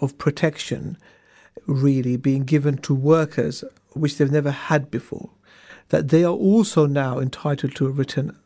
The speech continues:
statement of particulars, which I have to say personally is quite surprising, because in the past, the Tory government has always been, uh, uh, renowned for limiting workers' rights and being more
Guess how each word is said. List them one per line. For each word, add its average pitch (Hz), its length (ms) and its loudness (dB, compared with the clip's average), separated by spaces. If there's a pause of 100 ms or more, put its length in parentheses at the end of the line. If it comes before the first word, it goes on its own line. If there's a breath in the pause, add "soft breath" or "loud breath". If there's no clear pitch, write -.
(120)
statement - 480 -2
of 127 160 -6
particulars, - 640 -8 (680 soft breath)
which 190 180 6
I 202 180 4
have 240 160 -2
to 202 100 0
say 185 240 2
personally 170 680 0 (500)
is 143 140 -2
quite 143 260 2
surprising, 180 680 -4 (520 loud breath)
because 165 220 -2 (120)
in 208 220 4
the 180 80 2
past, - 500 -4
the 143 80 -4
Tory 160 360 2
government 143 480 -2
has 143 220 -4
always 165 300 0
been, 147 280 -2
uh, 160 500 -6 (100)
uh, - 200 -4
renowned 139 600 0
for 143 380 0 (320 loud breath)
limiting 160 640 4
workers' 143 400 0
rights 139 420 -4
and 139 260 -2
being 143 240 2
more 147 460 2